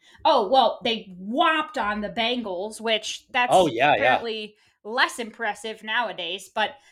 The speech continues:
Speaker 1: um,
Speaker 2: Everyone's
Speaker 1: they did
Speaker 2: doing
Speaker 1: win
Speaker 2: that.
Speaker 1: in O T against the Chargers, which was, which was a really good win for them, and I think showed some, uh, perks that they have.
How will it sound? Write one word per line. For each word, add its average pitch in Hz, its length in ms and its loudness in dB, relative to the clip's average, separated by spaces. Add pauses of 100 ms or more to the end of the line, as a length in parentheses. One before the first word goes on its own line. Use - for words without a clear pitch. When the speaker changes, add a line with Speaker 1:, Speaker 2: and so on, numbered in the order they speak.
(120)
Speaker 1:
um, 233 160 2
Speaker 2:
Everyone's 165 280 2
Speaker 1:
they - 60 4
did - 60 4
Speaker 2:
doing - 100 2
Speaker 1:
win 269 100 2
Speaker 2:
that. 254 340 6
Speaker 1:
in 240 180 -6
O 254 160 2
T 247 240 -4
against 226 280 -2
the 233 80 -8
Chargers, 269 580 2
which 254 180 -8
was, 233 320 -8
which 233 200 -10
was 214 160 -8
a 214 80 -4
really 208 240 0
good 208 240 -4
win 202 180 -6
for 208 140 -6
them, 202 220 0
and 196 100 -2
I 202 80 2
think 214 280 -6
showed 190 560 2
some, 185 540 -4 (720)
uh, 165 260 -8 (100)
perks - 420 -4
that 330 200 0
they 330 120 0
have. 320 480 2